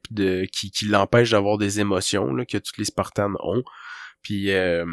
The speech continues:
ils ont donné une personnalité, puis elle joue super bien, l'actrice, là, pour vrai, là, est, est vraiment charismatique, puis, euh, euh, son, son acting est très bon, tu la crois à cent pour cent, puis je trouve qu'ils ont, justement, ils ont donné comme un,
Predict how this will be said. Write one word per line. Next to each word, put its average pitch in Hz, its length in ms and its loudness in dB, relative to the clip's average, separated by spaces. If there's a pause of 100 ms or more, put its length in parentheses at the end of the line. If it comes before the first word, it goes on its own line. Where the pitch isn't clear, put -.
(380)
ils 104 100 4
ont 101 80 6
donné 98 200 6
une 135 100 4
personnalité, 120 640 4
puis 110 200 4
elle 101 140 4
joue 104 300 -4
super 127 800 4
bien, 113 300 0
l'actrice, 117 600 0
là, 120 80 0
pour 104 200 2
vrai, 113 200 0
là, 117 260 2
est, 95 800 0
est 92 40 0
vraiment 110 640 2
charismatique, 107 920 0
puis, 98 300 -6
euh, 92 240 0 (540)
euh, 90 360 2
son, 87 220 0
son 101 200 2
acting 110 400 0
est 90 140 -2
très 123 240 6
bon, 113 320 0
tu - 140 -6
la 90 160 -2
crois 110 380 2
à 98 60 0
cent 107 220 0
pour - 220 -4
cent, 139 220 6
puis - 100 -6
je - 80 -2
trouve 135 160 2
qu'ils 110 220 2
ont, 101 60 4
justement, 131 540 2
ils 151 120 6
ont 110 100 4
donné 123 300 4
comme 123 220 2
un, 95 260 0